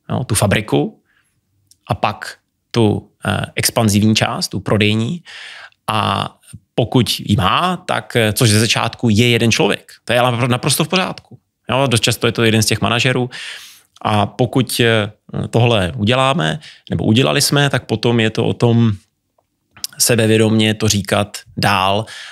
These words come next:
A pokud je tam jako, ta technologie samozřejmě musí být dobrá, eh, mix nadšení a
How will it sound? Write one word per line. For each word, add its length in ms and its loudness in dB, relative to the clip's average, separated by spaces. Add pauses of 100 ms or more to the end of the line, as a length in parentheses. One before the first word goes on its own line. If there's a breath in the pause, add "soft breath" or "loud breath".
(120)
A 40 -12
pokud 320 0
je 80 2
tam 240 0
jako, 400 0
ta 80 0
technologie 440 0
samozřejmě 300 0
musí 260 4
být 100 2
dobrá, 460 0 (460 loud breath)
eh, 380 0
mix 420 0
nadšení 800 2 (180)
a 400 0